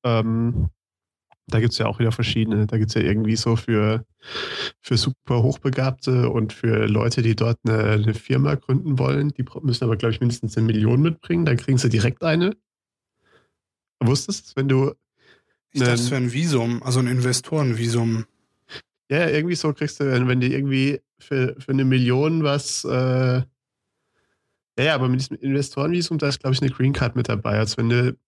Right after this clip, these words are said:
Speaker 1: eine Firma in den U S A gründen möchtest mit einer Million Dollar Eigenkapital, die du selber mitbringst, dann kriegst du quasi dein Investorenvisum und eine unbegrenzte Green Card mit.
Speaker 2: Was ja jetzt nicht uncool ist. Also es ist ja schon irgendwie logisch,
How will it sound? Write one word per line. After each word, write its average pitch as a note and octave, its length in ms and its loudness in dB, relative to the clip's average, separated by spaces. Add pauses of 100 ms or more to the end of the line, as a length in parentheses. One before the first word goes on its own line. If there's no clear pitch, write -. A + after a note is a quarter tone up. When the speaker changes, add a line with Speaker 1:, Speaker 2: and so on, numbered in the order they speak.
(180)
Speaker 1:
eine C3 100 -2
Firma F3+ 500 0
in C#3 260 0
den C3 160 2
U C#3+ 120 -2
S A#2 140 0
A D#3 140 2
gründen E3+ 360 -4
möchtest D#3 480 -2
mit B2+ 140 -2 (120)
einer A#2+ 100 2
Million C3 440 2
Dollar C3+ 380 0
Eigenkapital, B2+ 840 -2
die A2+ 60 -4
du A#2+ 100 0
selber C3+ 320 -2
mitbringst, C3+ 760 -4 (840)
dann A#2+ 100 0
kriegst C3 240 0
du B2+ 80 0
quasi A#2 400 -2
dein A2+ 160 0
Investorenvisum B2 800 2
und A2+ 100 2
eine G#2+ 120 2
unbegrenzte A2 600 0
Green G#2+ 180 0
Card G#2+ 320 0
mit. G#2 220 0 (880)
Speaker 2:
Was B2 560 0
ja C3+ 80 2
jetzt B2+ 240 -4
nicht B2+ 200 -2
uncool D3+ 400 0
ist. A#2 200 -4
Also A#2 400 0
es - 100 -12
ist C3 220 -2
ja C3 60 0
schon B2+ 180 0
irgendwie B2+ 240 0
logisch, B2 580 0